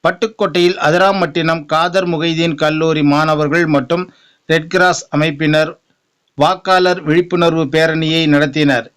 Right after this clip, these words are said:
இனி விரிவான செய்திகள். தஞ்சை மாவட்டம் பட்டுக்கோட்டை அதிராம்பட்டினம் காதர் முகைதீன் கல்லூரி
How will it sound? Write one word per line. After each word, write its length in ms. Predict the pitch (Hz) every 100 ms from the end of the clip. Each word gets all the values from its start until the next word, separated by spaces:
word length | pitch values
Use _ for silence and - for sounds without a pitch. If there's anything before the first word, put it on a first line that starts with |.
| _ _ _ _ _
இனி 240 | 151 170 170 147
விரிவான 400 | 156 180 175 170 170 147
செய்திகள். 420 | 160 156 147 123 135 _ _ _ -
தஞ்சை 300 | 156 190 214 202
மாவட்டம் 500 | 175 170 143 147 156
பட்டுக்கோட்டை 580 | 156 139 180 180 151 180 180 151
அதிராம்பட்டினம் 760 | 165 180 175 156 160 160 160 147
காதர் 340 | 147 160 175 165
முகைதீன் 440 | 151 156 160 147
கல்லூரி 400 | 147 151 160 156